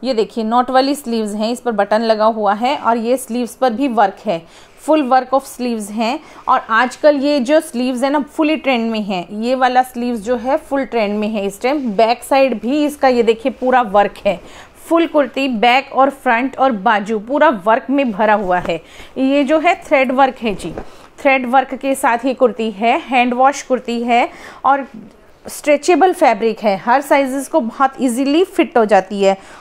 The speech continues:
और बहुत प्यारी और ब्रांडेड कुर्ती है जी। ये देखिए, इसका measurement मैं आप लोगों को दिखा देती हूँ जल्दी से। एम size का measurement है जी एटीन एंड हाफ,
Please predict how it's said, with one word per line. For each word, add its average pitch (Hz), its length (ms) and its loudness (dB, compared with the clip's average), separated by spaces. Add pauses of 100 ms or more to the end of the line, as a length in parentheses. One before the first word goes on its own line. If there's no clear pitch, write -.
और 262 100 2
बहुत 240 420 0
प्यारी 269 260 4
और 294 60 4
ब्रांडेड 240 460 0
कुर्ती 202 340 -2
है 190 160 -2
जी। 160 200 -10 (420)
ये 277 140 2
देखिए, 277 460 -2
इसका 302 260 2 (120)
measurement 294 560 2
मैं 269 120 2
आप 247 160 0
लोगों 233 200 -2
को 240 100 0
दिखा 226 380 0
देती 208 300 0
हूँ 240 200 0
जल्दी 214 300 2
से। 294 240 -2 (520)
एम 285 200 2
size 294 380 2
का 285 140 2
measurement 269 680 0
है 240 180 2
जी 247 260 -4 (100)
एटीन 262 800 0
एंड 262 200 0
हाफ, 240 440 2